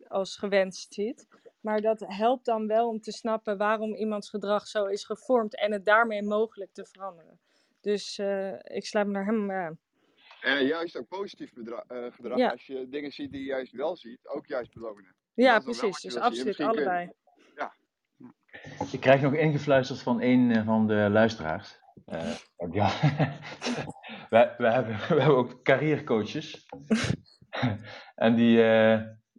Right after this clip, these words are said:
Speaker 3: die, die gaan bij ons, zeg maar, over de functies heen. Dus dat kan ook iemand zijn van consulting of, eh, van tax. Eh, en dan gaat het veel meer over, ja, wie, wie ben je eigenlijk als persoon? Wat wil je nu?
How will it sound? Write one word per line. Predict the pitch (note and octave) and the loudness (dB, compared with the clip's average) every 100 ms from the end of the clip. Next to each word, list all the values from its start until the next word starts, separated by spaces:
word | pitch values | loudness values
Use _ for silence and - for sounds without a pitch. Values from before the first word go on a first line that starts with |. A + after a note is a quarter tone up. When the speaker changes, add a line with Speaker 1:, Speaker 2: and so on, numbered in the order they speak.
| _ | _
Speaker 3:
die, | - G#2 A#2 | -12 -10 -2
die | A2 | 4
gaan | A2+ A#2 | 6 6
bij | A2+ | 4
ons, | G#2+ A2 | 2 2
zeg | A#2 | 0
maar, | A2+ G#2 | 2 2
over | A2+ A2 | 2 0
de | G#2+ | -2
functies | - B2 B2 A2+ | -2 -2 -2 -4
heen. | - G2+ B2+ | -2 -2 -2
Dus | G#2+ | -6
dat | G2+ | -4
kan | - G2+ | 0 0
ook | G2+ G2+ | 0 -4
iemand | G#2+ G2 F#2 | -2 -4 -4
zijn | F#2+ F2+ | -6 -6
van | F2 E2+ | -6 -10
consulting | - E2 F#2+ - E2+ E2 | -12 -8 -6 -6 -8 -8
of, | D#2+ - - | -10 -12 -12
eh, | E2 D#2+ D#2+ D#2+ | -8 -8 -6 -8
van | E2 D2+ | -10 -6
tax. | F#2 F2 - - _ _ - - _ _ _ | -4 -4 -8 -18 _ _ -20 -20 _ _ _
Eh, | F2 E2+ | -4 -4
en | F2+ | -2
dan | F2+ | 2
gaat | G2+ G2+ | 4 4
het | F#2+ | 2
veel | G#2 F#2+ | -4 -4
meer | G2 F#2 | -4 -6
over, | - F#2 F2+ F2 - _ | -6 -6 -8 -10 -14 _
ja, | - F#2 D2+ - | -6 -4 -4 -8
wie, | F2 G2 - | -12 -12 -12
wie | - F#2+ | -12 -6
ben | G2+ | -2
je | G2 | -2
eigenlijk | F#2 F#2 F2+ | -2 -4 -6
als | F#2 | -8
persoon? | - - G2+ F#2+ G2 | -10 -8 -4 -4 -6
Wat | - F2 | -8 -6
wil | G2 F#2+ | -2 -2
je | F#2 | -2
nu? | F2+ F2+ | -4 -10